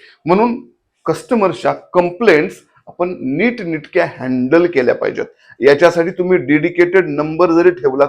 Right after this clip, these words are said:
तरी चालेल, पण तक्रार करणारा कस्टमर आपण तसाच झाकून नाही ठेवू शकत.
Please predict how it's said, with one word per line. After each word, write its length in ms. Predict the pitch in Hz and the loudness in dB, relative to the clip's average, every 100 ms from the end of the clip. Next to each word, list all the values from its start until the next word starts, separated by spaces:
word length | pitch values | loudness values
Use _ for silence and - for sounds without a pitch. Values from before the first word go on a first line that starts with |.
| - | 0
तरी 220 | 135 143 | -2 0
चालेल, 560 | 139 131 123 131 131 135 - _ _ _ _ _ _ _ _ _ _ | 0 4 6 6 4 2 -8 _ _ _ _ _ _ _ _ _ _
पण 340 | 185 180 180 233 - _ _ _ _ _ 151 | 6 8 8 4 -6 _ _ _ _ _ -4
तक्रार 420 | - 175 180 185 | -2 2 4 4
करणारा 420 | 185 165 156 160 | 2 2 4 2
कस्टमर 600 | 151 143 - 147 143 143 - _ - | 0 -6 -2 0 2 0 -4 _ -8
आपण 320 | 147 160 151 170 | -2 0 0 -4
तसाच 340 | - 151 117 | -2 -2 -4
झाकून 340 | 120 - 139 | -12 -6 -2
नाही 120 | 143 156 | -2 -2
ठेवू 200 | 135 120 | -6 -12
शकत. 260 | - - | -12 -16